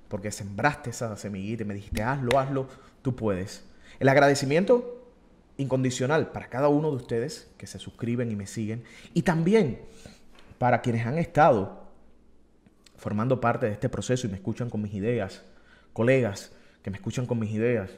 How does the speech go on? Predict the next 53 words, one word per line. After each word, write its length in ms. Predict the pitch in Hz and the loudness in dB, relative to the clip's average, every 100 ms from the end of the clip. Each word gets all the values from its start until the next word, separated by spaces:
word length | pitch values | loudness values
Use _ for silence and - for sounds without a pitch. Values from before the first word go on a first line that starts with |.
| - - _ _ _ _ _ _ - | -20 -20 _ _ _ _ _ _ -6
personas 360 | 107 - 160 - | -4 4 4 4
que 100 | 123 | 0
me 80 | |
ven 140 | 117 139 | 0 -2
en 80 | 120 | -2
la 80 | |
calle 180 | 123 127 | -2 -2
y 60 | 110 | -2
me 80 | 117 | -4
dicen, 200 | 113 107 | -6 -8
"Mejora 380 | 104 135 123 | -6 -4 -2
esto", 340 | 131 123 104 87 - - - | -4 -8 -12 -8 -8 -8 -2
los 140 | 131 | 0
que 100 | 151 | 2
critican, 520 | 127 127 151 180 131 143 | 2 2 2 2 0 2
"Oye, 200 | 208 139 | 2 0
que 60 | |
está 160 | 123 156 | -2 0
el 80 | 165 | 4
audio 300 | 170 156 135 | 6 4 2
malo", 340 | 127 101 110 - - - - - - - - - - | 0 -2 -8 -16 -20 -20 -20 -20 -20 -20 -20 -18 -6
o 100 | 120 | -6
que 80 | 113 | -4
sube 300 | - 147 139 | -2 2 4
el 60 | |
audio. 400 | 131 120 107 101 - - _ _ _ _ _ _ - 131 | 4 2 0 -6 -12 -20 _ _ _ _ _ _ -8 0
El 80 | |
agradecimiento 580 | 139 151 147 143 147 220 | 4 6 6 4 0 2
también 540 | 202 127 127 131 85 - _ _ _ - - - | 2 2 0 -2 -6 -16 _ _ _ -20 -18 -8
para 140 | 104 | -6
quien 160 | 98 104 | -4 0
voy 160 | 123 | 0
a 40 | 127 | 2
estar 180 | 127 | 4
hoy 140 | 127 127 | 4 4
a 40 | |
las 140 | 110 - | 2 0
siete 220 | 117 120 | 0 2
de, 300 | 107 87 80 | 2 -2 -4
de 120 | 101 | -6
la 100 | 95 | -4
noche, 240 | 113 117 | -4 -6
que 180 | - 104 | -4 -4
es 240 | 104 - - - _ - | -6 -10 -18 -20 _ -8
mi 100 | 101 | -4
querido 220 | 101 110 | 0 0
amigo 220 | 113 117 | 2 2
el 60 | 104 | 2
abogado 260 | 95 104 | 2 0
de 60 | 104 | 0
inmigración 440 | 107 101 98 110 | -2 -4 -4 -4
Wilfredo 420 | 101 - 104 101 | -4 -2 -2 2
Allen, 260 | 117 107 | 2 0